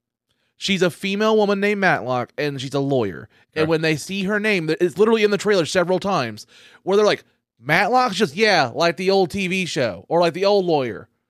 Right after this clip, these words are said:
Speaker 1: Like,
Speaker 2: Okay.
Speaker 1: it's like a pun in the universe that, like, Matlock exists kind of thing. And now she's a woman.
Speaker 2: Okay, so it's not, uh, she's not, like, the daughter of t-,
Speaker 1: No,
Speaker 2: situation.
Speaker 1: no,
Speaker 2: Okay.
Speaker 1: no.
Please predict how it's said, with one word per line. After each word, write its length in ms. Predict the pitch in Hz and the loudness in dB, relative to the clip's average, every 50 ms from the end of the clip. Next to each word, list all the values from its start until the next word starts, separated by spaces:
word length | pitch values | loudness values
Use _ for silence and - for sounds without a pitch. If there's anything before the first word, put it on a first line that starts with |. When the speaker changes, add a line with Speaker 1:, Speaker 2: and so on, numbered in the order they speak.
| _ _ _ _ _ _ | _ _ _ _ _ _
Speaker 1:
Like, 120 | - 131 185 | -4 0 2
Speaker 2:
Okay. 100 | 202 214 | 2 2
Speaker 1:
it's 80 | 214 208 | 2 2
like 120 | 226 202 | 2 0
a 80 | 202 - | 0 -2
pun 340 | - - - 233 240 240 226 | -2 -4 -2 0 0 0 0
in 140 | 208 202 | -2 -2
the 80 | 190 196 | -4 -4
universe 680 | 190 190 208 202 202 170 156 160 139 139 135 - - - - - | -2 -2 -2 -2 -2 0 0 0 0 0 -2 -6 -10 -10 -6 -4
that, 200 | 175 143 135 147 | -4 -4 -2 -4
like, 160 | 160 160 151 135 - | -6 -6 -6 -10 -14
Matlock 540 | 151 165 165 165 170 - 160 165 165 156 151 | -10 -4 -2 -2 -2 0 0 0 0 0 -2
exists 340 | 143 123 123 151 - - | -6 -6 -4 -4 -4 -4
kind 160 | - - 135 127 | -6 -8 -10 -8
of 80 | 113 | -8
thing. 140 | - 120 127 | -8 -8 -10
And 100 | 135 123 151 | -10 -6 -2
now 160 | 165 156 165 | 0 0 0
she's 160 | 147 147 139 | -2 -4 -6
a 40 | 139 | -6
woman. 300 | 127 143 139 117 82 - _ _ - | -6 -6 -6 -8 -10 -14 _ _ -12
Speaker 2:
Okay, 240 | 120 - 120 110 104 | -6 -2 0 0 0
so 180 | - 117 113 | 0 0 -2
it's 160 | 107 - - | -2 -2 -2
not, 440 | - 117 117 113 107 - - - - _ _ _ _ _ _ _ _ _ _ - | -2 0 0 0 -2 -4 -8 -12 -12 _ _ _ _ _ _ _ _ _ _ -12
uh, 440 | 92 95 95 90 90 95 95 87 | -8 -8 -6 -6 -6 -6 -8 -8
she's 200 | 95 - 123 120 | -6 -6 -4 -2
not, 220 | 117 127 123 107 101 | -2 -2 -2 -2 -2
like, 220 | 101 101 95 82 - | -4 -4 -4 -6 -8
the 280 | 73 87 90 107 98 | -12 -10 -8 -6 -6
daughter 520 | 87 90 87 101 98 95 90 95 95 95 95 | -8 -8 -8 -8 -8 -6 -6 -8 -6 -6 -6
of 360 | 92 92 90 82 - - - | -4 -6 -6 -8 -12 -18 -16
t-, 100 | - 120 | -14 -12
Speaker 1:
No, 40 | - | -8
Speaker 2:
situation. 680 | - - 208 262 294 269 180 139 104 101 - 104 98 95 | -4 0 0 2 2 2 2 2 0 0 -2 -2 0 0
Speaker 1:
no, 160 | 262 254 208 | 2 2 4
Speaker 2:
Okay. 160 | - - - | 2 2 2
Speaker 1:
no. 280 | 185 185 160 123 85 | 2 2 0 -2 -4